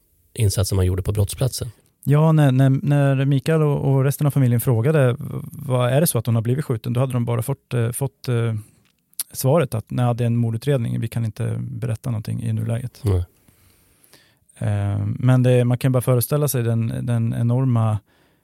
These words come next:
Speaker 2: paniken i den situationen som man befinner sig i och, eh, att, att inte kunna få svar på de mest grundläggande frågorna. Det är ganska stor skillnad på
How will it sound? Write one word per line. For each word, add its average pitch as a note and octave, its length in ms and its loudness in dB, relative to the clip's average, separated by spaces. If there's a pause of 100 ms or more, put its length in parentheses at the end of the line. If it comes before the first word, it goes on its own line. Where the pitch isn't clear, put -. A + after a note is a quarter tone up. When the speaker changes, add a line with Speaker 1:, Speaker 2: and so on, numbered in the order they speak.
(440)
Speaker 2:
paniken B2 560 -2
i G#2+ 60 -2
den G#2+ 140 -2
situationen B2 600 -4
som A#2+ 140 -6
man A2+ 420 -4
befinner C#3+ 320 -2
sig A#2 280 -6
i - 60 -6
och, A#2 400 -6
eh, A#2+ 100 -4 (160)
att, B2 180 -8
att B2 180 -6
inte A#2 220 -2
kunna A2+ 380 0
få - 180 -8
svar D#3+ 380 0
på - 140 -6
de A2 100 -2
mest A2+ 180 -4
grundläggande A#2+ 500 -2
frågorna. A#2+ 360 -4
Det - 100 -4
är - 20 -2
ganska A#2 280 -2
stor E3 180 -4
skillnad A#2 280 -2
på A2+ 180 -4